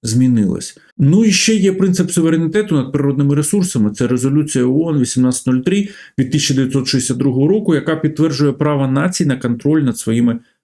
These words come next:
ресурсами. І принцип рівності. Це статут оон, друга стаття, який вимагає рівності суверенних держав, що виключає експлуататорські угоди.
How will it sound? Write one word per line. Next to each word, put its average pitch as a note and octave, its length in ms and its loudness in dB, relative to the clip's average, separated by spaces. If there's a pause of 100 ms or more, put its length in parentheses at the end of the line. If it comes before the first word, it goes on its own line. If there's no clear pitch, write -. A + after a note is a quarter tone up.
ресурсами. - 680 -2
І G3 100 2
принцип F3+ 460 0
рівності. A2 500 0
Це C3 160 -2
статут B2+ 460 -2
оон, D#3+ 420 2
друга C3 240 0
стаття, A#2 360 -4
який D#3+ 260 -2
вимагає B2 600 0 (260)
рівності D3 520 0
суверенних A2+ 600 0
держав, B2+ 440 -2
що - 140 -2
виключає A#2+ 800 -2 (240)
експлуататорські G#2+ 1080 -4 (300)
угоди. F#2+ 480 -2